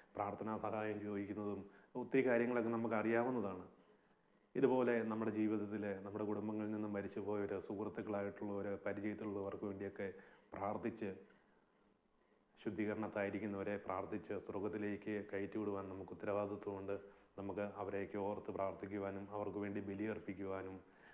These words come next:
ഉപ്പീസ് ചൊല്ലുവാനും ജപമാലയൊക്കെ ചൊല്ലി പ്രാർത്ഥിക്കുവാനും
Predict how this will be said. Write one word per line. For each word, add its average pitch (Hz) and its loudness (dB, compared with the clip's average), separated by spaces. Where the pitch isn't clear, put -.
ഉപ്പീസ് 107 0
ചൊല്ലുവാനും 101 0
ജപമാലയൊക്കെ 104 0
ചൊല്ലി 98 -4
പ്രാർത്ഥിക്കുവാനും 95 -2